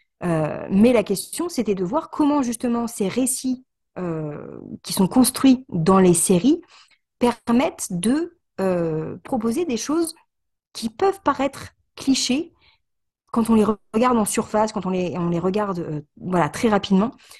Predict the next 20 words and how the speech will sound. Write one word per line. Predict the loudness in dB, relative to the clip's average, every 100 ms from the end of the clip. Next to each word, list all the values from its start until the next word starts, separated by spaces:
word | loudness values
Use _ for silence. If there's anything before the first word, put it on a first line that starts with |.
| -2
Mais | 0
dès | 2
qu'on | 2 2
approfondit | 2 0 -2 -4 0 -2 0
un | -2
petit | -4 -6
peu, | -6 -6
on | -6
se | -4
rend | -4
compte | -4 -6 -2
que | -4 -4 _ _ _
dans | -4 -2 -2
ces | -4
séries-là, | -4 -2 0 0 0
on | 2 2
a | 0
aussi | -4 -6
beaucoup | -4 -2 -4 -2
de | -6